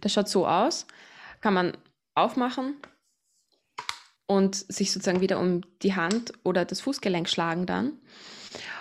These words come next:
Und da drinnen ist ein Bewegungssensor. Und mit diesem Bewegungssensor wissen wir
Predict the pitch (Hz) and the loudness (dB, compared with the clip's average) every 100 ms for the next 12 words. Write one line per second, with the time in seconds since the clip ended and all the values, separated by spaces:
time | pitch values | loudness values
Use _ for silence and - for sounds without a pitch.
0 | - - - - - - 226 226 233 247 | -14 -14 -16 -18 -6 2 4 6 4 6
1 | 277 247 233 - 196 202 202 202 196 - | 6 4 2 2 4 4 4 2 0 -4
2 | - 202 180 185 180 - 165 - - 190 | 0 2 2 2 0 -2 -2 -2 -4 -6
3 | - _ _ _ _ _ - 202 208 226 | -12 _ _ _ _ _ 0 2 4 4
4 | 220 254 247 - 196 220 240 233 190 185 | 4 4 2 2 2 4 4 2 2 4
5 | 202 202 226 - - 208 220 240 208 208 | 2 2 0 -4 -4 -2 0 2 4 4
6 | 208 208 | 4 2